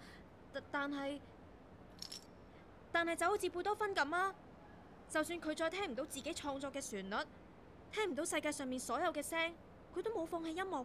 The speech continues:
㗎。佢話係藝術將佢喺死神嗰度救返出嚟。只有將生命裏面嘅一切感受變成樂曲，佢先會捨得離開呢個世界。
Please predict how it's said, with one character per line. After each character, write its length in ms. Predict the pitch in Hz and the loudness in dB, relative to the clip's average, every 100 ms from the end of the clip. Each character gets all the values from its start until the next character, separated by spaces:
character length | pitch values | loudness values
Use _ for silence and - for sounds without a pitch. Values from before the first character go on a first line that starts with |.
| 262 | -2
㗎。 280 | 269 262 214 - - - - - - - - - - - - - - - - - 285 | -4 -4 -6 -8 -14 -16 -16 -16 -16 -16 -16 -16 -16 -16 -16 -16 -16 -16 -16 -10 -4
佢 180 | 320 | -2
話 340 | 330 294 277 277 - - | 4 6 6 2 -6 -10
係 180 | - 269 | -4 -2
藝 220 | 262 262 | 0 -2
術 140 | 262 262 | -2 -2
將 220 | - 381 | 0 0
佢 140 | 320 | 0
喺 40 | 311 | -2
死 220 | - 277 | -4 -6
神 120 | 285 185 | -6 -6
嗰 80 | 262 | -6
度 80 | 277 | -6
救 160 | 240 | -8
返 220 | 233 285 294 | -8 -8 -6
出 100 | 294 | -6
嚟。 200 | 214 156 - - - - - - - - - - - - | -6 -8 -12 -18 -18 -18 -18 -16 -16 -16 -16 -16 -16 -10
只 120 | - 339 | 2 4
有 120 | 330 | 6
將 200 | 370 370 | 4 0
生 240 | 370 359 | 0 2
命 200 | 339 240 | 2 4
裏 100 | 233 | 4
面 160 | 247 240 | 2 2
嘅 80 | 254 | 2
一 160 | 339 | 2
切 240 | - 285 233 | 0 -2 -2
感 240 | 190 269 | -2 0
受 200 | 302 240 | 0 0
變 200 | 220 254 | 2 0
成 120 | 240 180 | 0 -2
樂 120 | 185 - | -4 -2
曲， 160 | 302 294 - - - - - - | -2 -2 -10 -16 -16 -16 -10 0
佢 80 | 294 | 0
先 180 | 392 381 | 2 0
會 80 | |
捨 140 | 294 262 | 0 2
得 100 | 254 | 2
離 120 | 196 | 2
開 160 | 226 285 | 2 4
呢 80 | |
個 100 | 311 | 4
世 200 | 240 220 | 2 0
界。 120 | 214 | -2